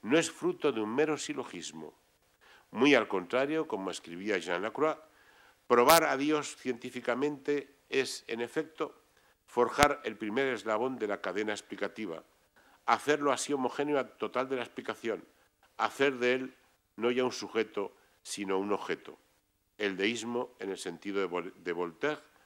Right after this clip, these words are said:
dice Lacroix, es la peor negación de Dios. Lo que dice Lacroix es que a Dios no debemos intentar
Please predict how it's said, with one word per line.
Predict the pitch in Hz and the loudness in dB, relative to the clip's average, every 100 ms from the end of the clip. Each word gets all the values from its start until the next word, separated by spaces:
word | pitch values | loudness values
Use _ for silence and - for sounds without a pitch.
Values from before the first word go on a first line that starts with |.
| _ | _
dice | 87 85 | -14 -4
Lacroix, | 90 90 98 104 - _ _ _ | -2 -2 -2 -4 -8 _ _ _
es | 117 110 | -6 -2
la | 107 | -2
peor | 95 95 90 | 0 0 0
negación | 87 85 90 82 | -6 -6 -10 -10
de | 76 | -12
Dios. | 71 - - - _ _ _ _ _ _ _ _ _ _ _ _ _ _ _ _ _ _ | -14 -18 -20 -20 _ _ _ _ _ _ _ _ _ _ _ _ _ _ _ _ _ _
Lo | 98 | -8
que | 98 | -6
dice | 104 | 0
Lacroix | 110 98 113 | 0 2 -2
es | 101 | -4
que | - 98 - _ | -6 -10 -10 _
a | 101 98 | -4 -2
Dios | 123 151 - - _ - | -4 -6 -10 -20 _ -16
no | 90 104 | -6 -4
debemos | 127 113 127 123 110 | -2 -4 -6 -6 -8
intentar | 98 95 87 110 131 - | -6 -8 -6 -4 -4 -6